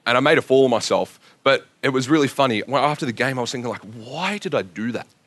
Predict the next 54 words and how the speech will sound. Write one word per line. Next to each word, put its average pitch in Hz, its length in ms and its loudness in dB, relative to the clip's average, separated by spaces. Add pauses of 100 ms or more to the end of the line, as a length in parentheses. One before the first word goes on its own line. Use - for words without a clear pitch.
(640)
I've 135 140 -4
played 170 180 2
footy 151 180 -2
for 139 120 -4
the 123 60 2
last 120 260 2
five 113 260 2
years. 101 240 -4
Why 101 300 -4
would 185 160 -6
I 139 80 -6
throw 135 340 0
the 117 100 -6
footy?" 107 360 -8 (580)
I 131 80 2
couldn't 165 280 2
think 156 180 0
about 127 240 2
why 110 420 2
I 120 60 2
would 107 180 -2
throw 110 220 2
it, - 120 -12
'cause 98 220 -10 (320)
you 143 80 -6
just 139 220 -4
don't 120 260 2
throw 110 180 2
the 95 60 -6
football. 131 420 -8 (380)
You 113 80 -8
just 117 160 -8
don't 98 160 -4
throw 127 280 0
it. - 100 -8
And 110 240 -4 (340)
God 135 220 4
was 131 160 -2
like, 113 240 -2
"Nathan, 117 340 -4
it's 95 120 -10
because, 123 440 -4
like, 101 160 0
for - 120 -18
the 95 60 -14
first - 360 -6
fifteen 120 440 -6
years 110 140 -4
of 117 80 -6
your 113 140 0
life, 135 140 -6
you - 60 -18
played 147 180 -2
basketball." 101 540 -8